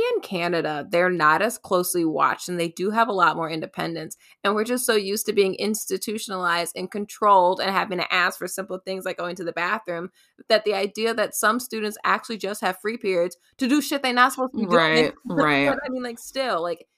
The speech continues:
Speaker 1: is that why we just, uh, we are, why we're so confused? I need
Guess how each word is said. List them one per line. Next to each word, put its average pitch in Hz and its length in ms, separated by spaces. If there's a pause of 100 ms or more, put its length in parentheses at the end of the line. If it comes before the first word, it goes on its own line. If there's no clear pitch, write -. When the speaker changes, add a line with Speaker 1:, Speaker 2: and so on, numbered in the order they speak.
(160)
Speaker 1:
is 220 160
that 220 220
why 269 140
we 262 180
just, 247 400
uh, 208 40
we 214 200
are, 214 220
why 240 160
we're 254 100
so 254 140
confused? 269 480
I 240 140
need 247 380